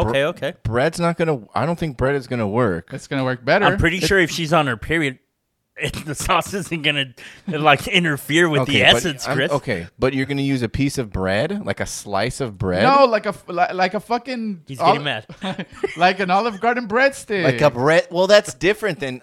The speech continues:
Speaker 2: okay,
Speaker 3: It's
Speaker 2: a
Speaker 3: bread, motherfucker.
Speaker 2: But a breadstick's not that absorbent. It has that.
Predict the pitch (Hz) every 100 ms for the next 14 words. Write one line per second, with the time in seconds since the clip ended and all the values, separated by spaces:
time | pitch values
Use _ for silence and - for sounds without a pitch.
0 | - 240 156 131 240 294 277 254 233 -
1 | 254 240 247 254 262 - - 151 135 139
2 | 185 - 214 233 - - 175 175 165 165
3 | 107 90 135 240 131 98 92 110 143 175
4 | 160 -